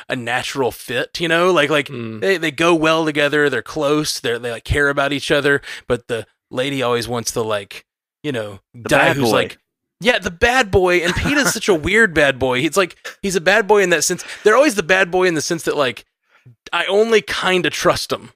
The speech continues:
Speaker 1: You know what I mean?
Speaker 2: Mm.
Speaker 1: Like, in the, in these, these franchises, it's like,
Speaker 3: <laughs>
Speaker 1: and that's the one they end up with, and I'm like,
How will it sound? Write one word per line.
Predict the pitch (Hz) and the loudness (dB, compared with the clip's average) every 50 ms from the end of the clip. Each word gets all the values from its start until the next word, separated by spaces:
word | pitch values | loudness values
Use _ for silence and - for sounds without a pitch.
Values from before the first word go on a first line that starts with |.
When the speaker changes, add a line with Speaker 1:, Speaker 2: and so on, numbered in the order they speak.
| _ _ - | _ _ 0
Speaker 1:
You | 165 175 | 4 4
know | 190 | 6
what | 196 190 | 6 6
I | |
mean? | 185 190 196 196 208 208 | 4 4 4 4 4 4
Speaker 2:
Mm. | 196 | 4
Speaker 1:
Like, | 180 170 214 202 | 4 2 2 2
in | 165 | 4
the, | 185 185 196 180 | 6 6 6 6
in | 185 185 | 4 2
these, | 190 190 175 - | 2 2 2 0
these | - 180 170 170 165 147 - | -2 -2 -2 -2 -2 0 -2
franchises, | 180 165 175 170 - 170 160 147 139 131 | 0 0 0 2 2 2 2 0 -2 -2
it's | - | -2
like, | 156 139 - | -2 -2 -2
Speaker 3:
<laughs> | - 120 - - - _ | -4 -10 -14 -16 -6 _
Speaker 1:
and | - 156 | -2 0
that's | 151 170 185 185 - | 2 2 2 2 0
the | - 196 | 0 2
one | 165 175 175 175 | 2 2 2 2
they | 160 156 | 0 0
end | 147 143 147 | 0 0 0
up | 175 - - | 0 0 0
with, | 147 127 120 | -2 -2 0
and | 123 127 | -2 -2
I'm | 127 131 | -2 -2
like, | 131 131 127 120 - - - | -2 -2 -2 -4 -6 -12 -20